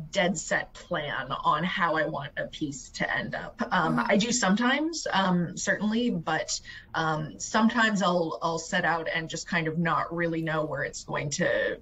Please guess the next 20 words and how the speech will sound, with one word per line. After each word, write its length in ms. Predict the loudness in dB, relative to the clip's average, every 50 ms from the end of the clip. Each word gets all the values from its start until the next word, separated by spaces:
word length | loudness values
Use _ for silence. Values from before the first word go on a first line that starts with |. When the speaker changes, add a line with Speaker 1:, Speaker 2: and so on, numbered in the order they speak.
| -12 -16 -18 -18 -20 -8 -8
Speaker 1:
to 460 | -2 0 0 2 2 2 0 -2 -4 -10 -6 -2
end 240 | -2 -2 0 0 0
up. 240 | 0 -2 -2 -6 -12 -18 -16 -16 -16 -18 -12 -4 -2
Um, 440 | 0 0 2 0 -2 -2 -4 -8 -6 -2 0
and 140 | 2 4
I, 180 | 4 4 4 4 4
I 140 | 4 4 4
like 500 | 4 4 4 4 4 2 -2 -6 -12 -14 -4 -2
that 540 | 0 2 2 2 0 0 -4 -6 -10 -10 -8 -8 -8 -8 -10 -12 -18 -20 -20 -20 -14 -8
the 480 | -4 -4 -2 0 0 0 0 0 0 -2 -4
thinking 420 | -2 2 2 2 2 2 0 0
process, 840 | 2 2 2 2 2 0 0 -2 -2 -2 -2 -4 -6 -8 -8 -10 -10 -6 -4
um, 380 | -2 -2 -2 -4 -4 -8 -10 -4 -2
and 140 | -2 -2 -2
the 40 | -2
planning 380 | -2 0 0 2 2 2 0
process 460 | 0 0 0 0 0 0 -2 -2 -2 -2
can 240 | -2 -4 -4 -2
be 180 | -2 -4 -4 -2
more 580 | -2 -2 -2 -2 0 0 0 -2 -2 -4 -6